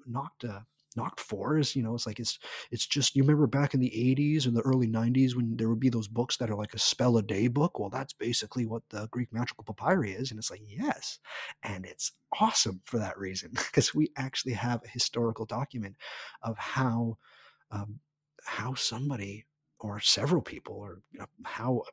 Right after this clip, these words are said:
almost, like, probably a generation of people, um, through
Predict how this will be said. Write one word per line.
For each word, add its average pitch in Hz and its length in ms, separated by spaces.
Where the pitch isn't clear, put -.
almost, 156 340
like, 92 160
probably 107 260
a 90 60
generation 95 680
of - 160
people, 110 380
um, 101 180
through 110 360